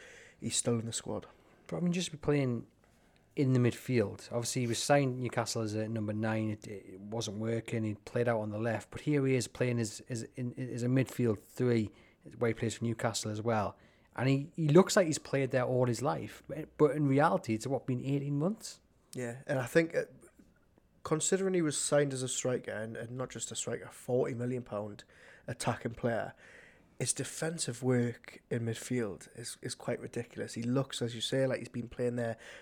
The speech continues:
Speaker 1: for years, his positioning, both going
Speaker 2: Terrifies
Speaker 1: forward and
Speaker 2: the
Speaker 1: the back.
Speaker 2: opposition.
Speaker 1: It's, I mean, look, I would hate to play against him. You know, he's an absolute mad mountain. Um,
Speaker 2: Well, what do you reckon Bruno's thinking?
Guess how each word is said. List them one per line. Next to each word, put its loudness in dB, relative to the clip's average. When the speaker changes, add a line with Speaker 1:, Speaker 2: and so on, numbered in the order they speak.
Speaker 1:
for -2
years, 6
his -6
positioning, -4
both 2
going 2
Speaker 2:
Terrifies 4
Speaker 1:
forward 2
and -2
Speaker 2:
the -2
Speaker 1:
the -2
back. -4
Speaker 2:
opposition. -2
Speaker 1:
It's, -6
I -2
mean, 0
look, -12
I -4
would -2
hate -2
to -12
play -4
against -4
him. -8
You -8
know, -8
he's -10
an -4
absolute -8
mad 0
mountain. -2
Um, 4
Speaker 2:
Well, 4
what 4
do 0
you 6
reckon 4
Bruno's 2
thinking? -6